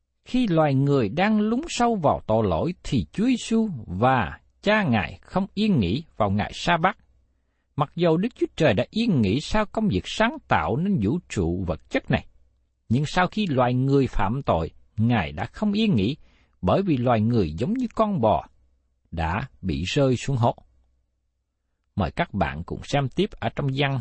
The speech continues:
đoạn năm câu mười tám. "Bởi cớ đó, dân Giu-đa càng kiếm cách nữa để giết Ngài,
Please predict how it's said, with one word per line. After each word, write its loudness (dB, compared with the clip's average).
đoạn -4
năm 0
câu 0
mười -4
tám. -2
"Bởi 2
cớ 0
đó, 2
dân 0
Giu-đa 0
càng 0
kiếm -2
cách -2
nữa 2
để -2
giết -2
Ngài, 0